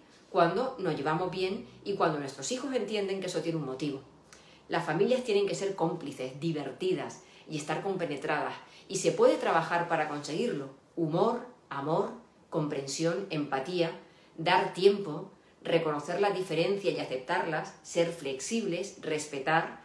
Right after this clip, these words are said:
son ingredientes fundamentales para tener este buen rollito en familia.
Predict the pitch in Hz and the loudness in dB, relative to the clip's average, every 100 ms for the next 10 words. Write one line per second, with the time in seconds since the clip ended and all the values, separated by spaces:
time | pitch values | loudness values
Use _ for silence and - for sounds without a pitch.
0 | - - - - 202 226 220 185 170 180 | -20 -20 -12 4 6 6 4 2 4 4
1 | 170 156 143 160 151 135 139 151 185 254 | 2 2 -4 -4 -4 -4 -4 -2 0 0
2 | 254 - 147 143 160 165 190 - 135 139 | -2 -2 -2 -2 -2 -2 -4 -4 -4 2
3 | 175 180 156 156 185 208 214 - 160 - | 2 2 -2 -4 -6 -8 -12 -6 -6 -4
4 | 139 151 135 | -4 -4 -6